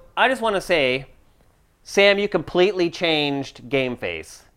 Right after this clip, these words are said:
Before you started r-, running the TriCaster for us, it was a parade of people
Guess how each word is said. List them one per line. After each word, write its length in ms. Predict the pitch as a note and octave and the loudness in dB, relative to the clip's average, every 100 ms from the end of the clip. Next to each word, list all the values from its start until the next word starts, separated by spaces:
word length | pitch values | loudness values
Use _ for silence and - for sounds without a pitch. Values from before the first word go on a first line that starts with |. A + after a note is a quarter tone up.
| _ - | _ -8
Before 440 | C3+ - F3+ F#3+ | -8 -2 2 2
you 120 | F#3 F3 | 2 -2
started 460 | - F3 E3+ D#3+ | 4 4 4 0
r-, 140 | D#3+ D#3+ | -2 0
running 220 | D3 D3+ | 0 0
the 80 | D3 | -2
TriCaster 640 | - D3 D3 D#3+ C#3+ D3+ | -2 0 0 0 0 -2
for 160 | - D3 | -2 2
us, 220 | C#3 C#3 - | 2 2 -2
it 60 | |
was 160 | D#3+ C3+ | -4 -2
a 100 | B2+ | -4
parade 680 | - D3 C#3 C#3+ D3+ D3+ D#3 | -4 -2 0 0 0 -2 -4
of 240 | C#3+ C3 | -4 -6
people 680 | - C#3+ C#3 C3+ C3+ C3 | -4 -4 0 2 2 2